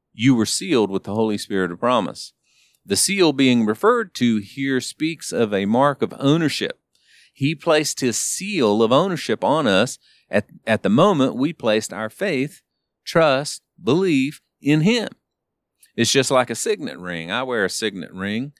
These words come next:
uh, from time to time. It's, uh, got Louisiana Baptist University on it. That's where I went to,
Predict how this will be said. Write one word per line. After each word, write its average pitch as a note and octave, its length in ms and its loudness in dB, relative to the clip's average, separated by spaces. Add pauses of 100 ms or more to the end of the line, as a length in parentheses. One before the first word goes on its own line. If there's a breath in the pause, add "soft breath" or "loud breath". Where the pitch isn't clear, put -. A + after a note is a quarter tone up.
(400 soft breath)
uh, F2+ 420 2
from F#2+ 260 -2
time G2 320 -2
to F2 60 -8
time. G#2+ 440 -2
It's, - 340 -10
uh, F2 220 -6
got F2 220 -4
Louisiana F#2 460 -6
Baptist F2+ 400 -2
University F2 600 -6
on F2+ 200 0
it. D3+ 100 -6
That's - 260 -16
where F2+ 160 -12
I F2 120 -10
went F2+ 300 -10
to, D#2+ 360 -2